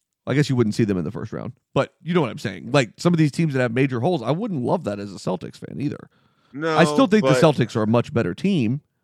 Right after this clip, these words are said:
Speaker 2: Yes.
Speaker 1: But I,
Speaker 2: I
Speaker 1: I think Toronto is the only one that matches up truly against the Bucks.
Speaker 2: That's, that's my take. So I'm gonna, I'm, I'm gonna stick with my seventy-sixers take 'cause I picked at the beginning of the year.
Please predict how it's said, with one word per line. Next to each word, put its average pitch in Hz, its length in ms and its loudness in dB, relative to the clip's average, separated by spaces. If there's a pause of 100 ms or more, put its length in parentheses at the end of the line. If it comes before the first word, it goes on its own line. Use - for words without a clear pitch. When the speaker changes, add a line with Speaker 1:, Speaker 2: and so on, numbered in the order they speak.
(300)
Speaker 2:
Yes. - 400 -8 (240)
Speaker 1:
But 101 240 -2 (1000)
I, 135 120 0 (160)
Speaker 2:
I 113 180 0 (580)
Speaker 1:
I 143 100 0
think 226 200 0
Toronto 180 340 4
is 143 100 2
the 135 100 2
only 160 160 2
one 151 160 2
that 143 120 0
matches 123 400 0
up 120 180 -2
truly 117 520 -2 (300)
against 107 360 -2
the - 60 -2
Bucks. - 380 -6 (200)
Speaker 2:
That's, 156 360 2
that's 139 320 2
my 120 180 2
take. 110 220 -2
So 127 120 0
I'm 131 120 2
gonna, 175 220 2 (100)
I'm, 127 180 -6
I'm 120 300 -8
gonna 139 240 -2
stick 156 260 -4
with 143 100 -10
my 131 300 0
seventy-sixers 123 680 -6
take 110 200 -4
'cause - 80 -14
I 98 80 -8
picked 117 240 -8
at 117 100 -10
the 117 60 -10
beginning 113 240 -10
of 117 40 -10
the 113 80 -10
year. 98 340 -8